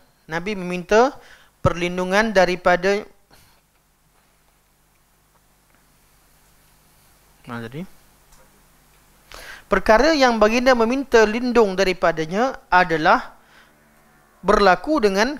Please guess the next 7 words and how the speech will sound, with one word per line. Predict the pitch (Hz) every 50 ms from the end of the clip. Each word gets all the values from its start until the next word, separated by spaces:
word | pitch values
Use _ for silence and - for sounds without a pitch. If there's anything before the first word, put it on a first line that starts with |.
| -
kehendak | - 196 190 202 190 185 220 247 - -
dan | 190 202 196 185 -
kemahuannya. | - 185 180 175 165 170 196 202 190 170 156 143 131 127 117 113 - _ _ _ _ _ _ _ _ _ _ _ _ _ _ _ _
Dan | - 147 180 190 190 180 175
sifat | - - 226 208 - - 311 302 247 196 220
yang | 233 233 220 208 196
digunakan | 208 196 175 190 208 220 247 269 254 - 226 196 165 147 127